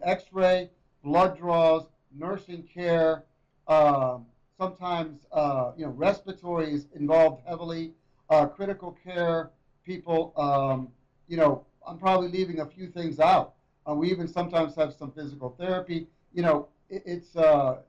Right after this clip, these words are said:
some family members coming in and out, uh, uh, uh, uh, you know, uh, religion, religion, religious, uh, attentive people coming in and out. I mean, it's, it's almost a list of,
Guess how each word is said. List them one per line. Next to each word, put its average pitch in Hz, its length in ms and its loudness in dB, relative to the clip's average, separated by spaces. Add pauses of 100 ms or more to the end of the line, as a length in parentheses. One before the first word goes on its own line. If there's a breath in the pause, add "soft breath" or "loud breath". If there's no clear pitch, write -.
(180)
some 196 180 -6 (160)
family 196 300 -4
members 190 380 -8
coming 180 340 -8
in 175 120 -6
and 170 100 -4
out, 165 360 0 (560)
uh, 151 260 4 (100)
uh, 139 200 -6 (100)
uh, 139 240 -4 (320)
uh, 135 240 -6 (160)
you 147 100 -4
know, 123 200 -4 (500)
uh, 127 300 2 (580)
religion, 180 520 0
religion, 170 560 -4
religious, 180 500 -2
uh, 156 360 6 (440)
attentive 180 460 -6
people 180 340 -6
coming 175 340 -6
in 175 140 -10
and 175 100 -6
out. 170 280 -2 (180)
I 156 40 -20
mean, 175 180 -6
it's, 226 280 -4
it's 208 200 -10
almost 190 460 0
a 156 60 -6
list 180 340 -8
of, 143 140 -8